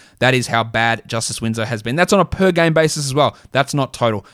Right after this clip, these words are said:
That is how bad he has been. Now let's talk Shai Gilgeous-Alexander, who is dealing with plantar fasciitis. Mark Dagnott said he's going to be out a while. What does that mean? Well, we don't know, of course. I would be stunned if he is back within three weeks.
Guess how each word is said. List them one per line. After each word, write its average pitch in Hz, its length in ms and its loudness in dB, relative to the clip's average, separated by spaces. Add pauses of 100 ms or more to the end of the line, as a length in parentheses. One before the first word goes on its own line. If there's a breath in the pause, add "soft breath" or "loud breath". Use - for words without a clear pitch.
(100)
That 123 140 2
is 113 140 -2
how 113 120 0
bad 110 320 -2
he 113 160 -6
has 110 180 -4
been. 123 180 -2
Now 123 80 -2
let's 180 200 0
talk 156 220 0
Shai 139 160 0
Gilgeous-Alexander, 117 720 -4
who 123 140 -2
is 120 180 -6
dealing 147 280 0
with 131 140 -2
plantar 135 400 -2
fasciitis. - 680 -4 (1300 loud breath)
Mark 147 200 0
Dagnott 147 400 2
said 139 320 -2
he's 135 160 -2
going 139 160 2
to 135 60 0
be 131 120 2
out 123 220 0
a 113 60 -8
while. 110 440 -6
What 156 180 0
does 151 100 -4
that 131 180 0
mean? 113 200 -8
Well, 117 100 -6
we 127 80 -2
don't 110 220 -4
know, 143 240 -2 (160)
of 113 140 -10
course. 185 340 0 (340 soft breath)
I 156 80 6
would 160 140 6
be 143 80 0
stunned 165 360 0
if 147 60 -2
he 139 120 0
is 127 100 0
back 131 200 0
within 120 220 -2
three 139 240 -2
weeks. 156 420 -4